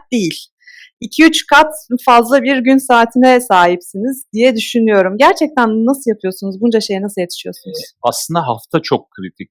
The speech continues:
Speaker 2: burada. Hani anda kalmak denen bir olay var ya. Eğer haftanızı, e, güzel bir şekilde istediğiniz yönde yaşarsanız damlaya damlaya göl oluyor,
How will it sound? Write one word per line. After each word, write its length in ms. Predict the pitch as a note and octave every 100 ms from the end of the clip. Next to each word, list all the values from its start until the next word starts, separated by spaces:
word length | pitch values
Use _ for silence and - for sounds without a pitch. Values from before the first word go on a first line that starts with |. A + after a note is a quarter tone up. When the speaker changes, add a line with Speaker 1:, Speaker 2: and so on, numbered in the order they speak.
| -
Speaker 2:
burada. 260 | F#2+ A2
Hani 140 | A2+ A2+
anda 380 | A2 A2+ A#2 A#2+
kalmak 500 | A#2 A2+ A2+ A2+ A2
denen 340 | A2 A2 A2
bir 80 | G#2+
olay 380 | A2 A#2 B2 C3+
var 200 | E3 G#2
ya. 180 | F2+ F2 _ - _ -
Eğer 180 | A2 C3+
haftanızı, 1200 | - C3+ C3+ - C#3+ C#3 C#3+ C3 C#3+ E3 D#3+ - - A2+
e, 140 | A2+
güzel 440 | G#2 A2 B2+ C3
bir 60 | B2
şekilde 440 | - G#2+ - G2+
istediğiniz 520 | G#2 - A#2+ A2+ B2 A2+
yönde 260 | A#2 A2+ A2+
yaşarsanız 920 | A#2 A#2 D3 C#3+ - A#2+ D#3+ - - _ _ _
damlaya 380 | C3 D#3 D#3+ D#3
damlaya 400 | C3 A2 A#2 D3
göl 240 | D3 D3 C3+
oluyor, 440 | A2+ F#2+ G#2